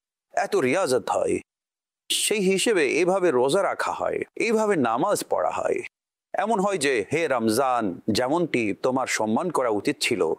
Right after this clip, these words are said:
যেমনটি এই মাসে ইবাদত করা উচিত ছিল, যেমনটি তোমাকে রাজি করার চেষ্টা করা উচিত ছিল, আফসোস, আমরা উদাসীন ছিলাম। কোনো মানুষ এভাবে যদি নিজের অবস্থাকে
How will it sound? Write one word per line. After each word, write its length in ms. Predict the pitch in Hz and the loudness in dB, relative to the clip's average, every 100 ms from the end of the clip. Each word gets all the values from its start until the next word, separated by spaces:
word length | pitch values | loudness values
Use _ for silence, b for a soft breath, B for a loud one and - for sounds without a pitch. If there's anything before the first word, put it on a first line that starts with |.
| - | -4
যেমনটি 520 | 120 165 220 196 175 | -4 0 0 0 0
এই 140 | 165 180 | 2 2
মাসে 280 | 180 160 | 0 0
ইবাদত 400 | 131 120 180 202 | 2 2 2 0
করা 180 | - 165 | 2 2
উচিত 380 | 139 123 123 196 | 2 2 2 0
ছিল, 320 | - 117 - - - - | 0 0 0 0 -4 -4
যেমনটি 440 | 110 143 196 147 | 0 2 0 0
তোমাকে 340 | 120 117 120 127 | 0 0 -2 -2
রাজি 360 | 113 127 123 | 0 0 0
করার 240 | 151 127 113 | 0 0 0
চেষ্টা 360 | - 110 - | 0 -2 -2
করা 180 | - 117 | -2 0
উচিত 280 | 101 95 160 | 0 0 -2
ছিল, 220 | - - - - _ | -2 -2 -2 -4 _
আফসোস, 760 | 113 - 135 139 120 95 - - | -4 -2 0 2 4 2 0 -4
আমরা 240 | 120 117 | -2 0
উদাসীন 460 | 107 110 135 - 110 | 2 2 0 0 -2
ছিলাম। 420 | - 110 87 85 - _ _ _ _ _ | 0 -2 -2 -6 -10 _ _ _ _ _
কোনো 220 | 165 196 | 0 0
মানুষ 440 | 175 156 196 185 127 | 0 0 0 2 0
এভাবে 460 | 147 175 185 190 | 0 0 0 0
যদি 280 | 143 170 165 | 0 0 2
নিজের 400 | 143 123 117 160 | 2 2 2 0
অবস্থাকে 580 | 131 123 143 - 147 | 2 0 -2 -2 -2